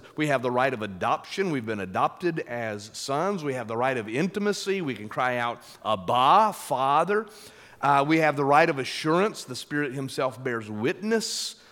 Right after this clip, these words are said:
with our spirit that we are children of God. And we have the right of inheritance, that we are heirs, uh, not just heirs, but fellow heirs with Christ, and that there is a glorious inheritance that is laid up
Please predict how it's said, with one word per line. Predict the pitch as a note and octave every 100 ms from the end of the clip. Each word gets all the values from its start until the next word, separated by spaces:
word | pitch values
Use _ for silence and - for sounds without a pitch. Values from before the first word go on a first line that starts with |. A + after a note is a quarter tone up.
| - - -
with | A2+ A#2+
our | C3+ F#3
spirit | F#3 - G3 A3+ C3+
that | A#2+
we | A#2+ A#2+
are | A#2+ C#3 F3+ G3
children | - - D3+ E3+ F#3+ G3
of | F3+ B2+ A2+
God. | A2+ B2 D#3 G3+ G#3 - - -
And | D#3+ D#3+ D3
we | D3+
have | D#3 F3
the | E3+
right | E3 F3+
of | F#3+ F#3+
inheritance, | F#3+ F3 G#3+ G#3 F3+ D#3+ F#2+ -
that | B2
we | E3+
are | E3
heirs, | D3+ F#3+ A#3 F#3 A2 G2 - - - - - - -
uh, | C#3 C3+ A#2+ G#2+ - -
not | D#3+ F3+
just | D3+ A3 A#3+ E3+
heirs, | D#3 E3+ F3+
but | F3+
fellow | F3 - G3+ A3+ A#3 G#3+
heirs | D3 C#3+ A#2+ G#2+
with | A#2+ A2
Christ, | - - E3+ F3+ B2 E2+ - - - - -
and | D3 C#3 C3
that | B2+
there | C3 D3
is | B2
a | A2+
glorious | A2+ D#3+ G3+ F3+ D3+ C3 C3
inheritance | A#2 A#2+ A2 - G#2+ -
that | A2+ G#2+
is | G2+
laid | A#2 C3 A#2+
up | A2+ A2+ - -